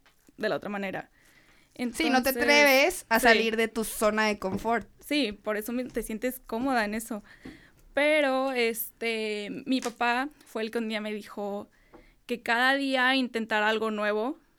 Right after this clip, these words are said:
Speaker 1: hasta que encontrara algo que se volviera parte de mis días.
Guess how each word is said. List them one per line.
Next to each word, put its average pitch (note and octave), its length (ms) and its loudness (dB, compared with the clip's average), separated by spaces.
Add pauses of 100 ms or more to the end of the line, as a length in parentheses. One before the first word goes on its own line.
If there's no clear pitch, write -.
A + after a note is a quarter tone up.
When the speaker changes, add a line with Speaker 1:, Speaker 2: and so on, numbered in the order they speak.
(480)
Speaker 1:
hasta A#3 680 -4
que A#3 120 -8
encontrara A#3+ 600 -2
algo C4 360 -4 (420)
que B3+ 120 -2
se B3 140 -2
volviera A3 720 -2 (160)
parte A#3+ 340 0
de A#3+ 120 0
mis G#3 180 -4
días. - 380 -8